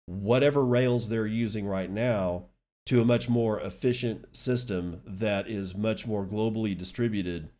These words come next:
because well, it's ju-, I mean, the, the nodes are everywhere. You know, like, Lightning Network is, like, it's just all over the place now. Just look at a graph of, of where the nodes are in the world, and it's just like this web.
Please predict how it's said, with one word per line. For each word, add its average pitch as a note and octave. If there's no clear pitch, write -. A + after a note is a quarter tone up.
because G#2
well, A2
it's A#2+
ju-, B2
I A2+
mean, A2+
the, A2
the A2
nodes A#2+
are A2
everywhere. F#2
You G#2
know, A2
like, G#2
Lightning B2+
Network A#2
is, G#2
like, F#2+
it's A2
just -
all B2
over C3+
the F#2+
place F2
now. E2+
Just F#2
look B2
at A#2
a G2+
graph G2+
of, F2+
of F#2
where A2
the G2+
nodes G#2+
are F#2+
in F#2
the F2+
world, G#2
and F#2+
it's F2+
just G#2+
like F#2+
this F2+
web. D#2